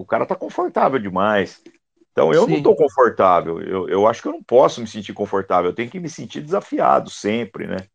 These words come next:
Speaker 1: E aí sim, a gente vai pegando uns nos outros aí, pelos braços, a gente vai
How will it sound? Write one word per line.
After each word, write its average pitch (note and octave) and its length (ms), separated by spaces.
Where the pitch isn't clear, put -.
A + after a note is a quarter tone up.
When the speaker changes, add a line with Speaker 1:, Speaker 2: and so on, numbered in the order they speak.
Speaker 1:
E F#2+ 260
aí G#2 320
sim, A#3+ 360
a G#3 40
gente G2+ 260
vai G#2 220
pegando G2+ 480
uns G2 140
nos F2+ 180
outros F#2 380
aí, A2 580
pelos F#2+ 300
braços, A2+ 720
a B2 60
gente A2+ 360
vai A2 640